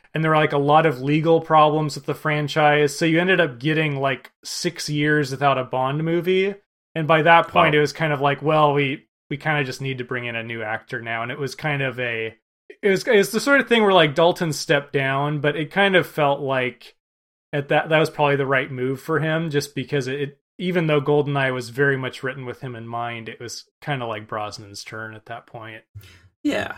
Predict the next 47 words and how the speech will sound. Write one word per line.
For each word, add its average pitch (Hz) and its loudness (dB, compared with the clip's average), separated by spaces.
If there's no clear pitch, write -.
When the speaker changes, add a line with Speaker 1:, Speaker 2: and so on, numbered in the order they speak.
Speaker 3:
Brosnan, 151 0
who 135 0
they 131 2
also 139 2
wanted 101 0
to 107 -6
bring 101 0
on 95 -2
as 95 -6
Bond 95 -4
years 95 -2
earlier, 85 -4
but - -2
a - 8
Speaker 1:
Yeah, 240 8
Speaker 3:
television 214 4
Speaker 1:
even 202 0
for 202 4
Living 180 4
Speaker 3:
contract. 151 4
Speaker 1:
Daylights, 131 0
yeah. 139 0
Speaker 3:
Yeah. 98 -2
I 127 -6
think 233 -2
that, 113 4
I - -4
mean, 123 -4
maybe 127 -6
he 110 -4
would 107 0
have 101 -4
been 98 -6
too 117 -8
young 107 0
at 95 -4
that 98 0
point 92 -6
by 92 -6
your, 95 -6
by 95 -8
your 98 -2
standards 92 -6
at 85 -8
least, 90 -10
but, 80 -8
uh, 73 -4